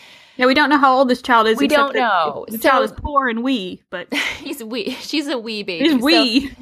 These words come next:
Speaker 2: so let's assume she's, like, five or six months. So, like, the
Speaker 1: Yeah.
Speaker 2: younger a child is, the more sort of inclined I am to offer a little feeding at night if,
Speaker 1: Mm-hmm.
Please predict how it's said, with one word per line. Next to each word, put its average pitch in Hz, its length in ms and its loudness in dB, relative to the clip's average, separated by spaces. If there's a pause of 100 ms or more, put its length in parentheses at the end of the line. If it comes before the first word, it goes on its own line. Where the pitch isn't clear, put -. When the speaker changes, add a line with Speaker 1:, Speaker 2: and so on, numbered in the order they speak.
(120)
Speaker 2:
so 285 200 -2
let's 339 200 -2
assume 330 360 -6
she's, 240 260 -10
like, 208 160 0
five 202 300 0
or 196 80 -6
six - 320 -12
months. - 300 -12
So, 247 180 -2
like, 262 220 -2
the 294 60 -6
Speaker 1:
Yeah. 285 140 -6
Speaker 2:
younger 359 220 -6
a 339 80 -2
child 254 380 -2
is, 202 260 -2
the 214 80 -10
more 254 480 -2 (240)
sort 254 180 2
of 214 260 0
inclined 214 520 -4
I 202 80 2
am 185 320 -2
to - 200 -6
offer 175 560 -2
a 185 100 -2
little 175 220 -6
feeding 175 320 -8
at 165 120 -6
night 156 400 -8
if, 170 220 -6
Speaker 1:
Mm-hmm. 226 300 2